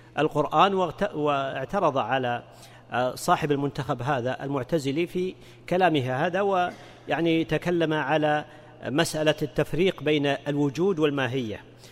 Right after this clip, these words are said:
وقلنا إن الفرق بينهما عند المعتزلة وأخذ-، أخذوها من الفلاسفة أنهم يفرقون بين الوجود وبين الماهية، ويعتبرون الماهية هي الوجود الذهني فقط، والمع-،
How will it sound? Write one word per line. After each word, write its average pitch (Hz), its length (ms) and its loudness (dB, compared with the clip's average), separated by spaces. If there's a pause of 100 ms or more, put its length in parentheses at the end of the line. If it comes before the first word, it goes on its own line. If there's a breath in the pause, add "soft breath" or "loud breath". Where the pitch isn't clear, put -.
(160 loud breath)
وقلنا 180 500 0
إن 156 120 0
الفرق 156 400 2
بينهما 135 600 0
عند 131 440 -2 (460 loud breath)
المعتزلة 147 840 2
وأخذ-، 131 520 -4 (120)
أخذوها 143 380 0
من 143 160 -2
الفلاسفة 147 640 -2 (420 loud breath)
أنهم 170 280 4
يفرقون 160 640 2
بين 170 220 2
الوجود 165 560 4 (500 loud breath)
وبين 175 400 4
الماهية، 143 800 2
ويعتبرون 147 840 2 (420 loud breath)
الماهية 175 580 4
هي 170 240 0
الوجود 165 580 2 (140)
الذهني 156 500 2
فقط، 143 320 4 (600 loud breath)
والمع-، 147 320 2